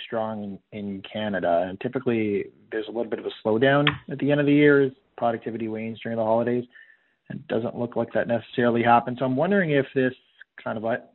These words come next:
unexpected strength is something, you know, you're seeing and expect to continue to see through the first half of twenty-one, despite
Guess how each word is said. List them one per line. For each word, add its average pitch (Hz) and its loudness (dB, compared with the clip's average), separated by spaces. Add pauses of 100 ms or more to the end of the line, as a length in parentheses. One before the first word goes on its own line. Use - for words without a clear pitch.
(120)
unexpected 120 -4
strength 113 -6
is 101 -10
something, 107 -6 (720)
you 127 -4
know, 120 4
you're 113 2 (160)
seeing 123 2
and 110 0
expect - 0
to 107 -4
continue 113 -4
to 107 -4 (120)
see 107 0
through 113 0
the 107 -4
first 107 2
half 104 4
of 104 -2 (140)
twenty-one, 101 -4 (200)
despite 104 0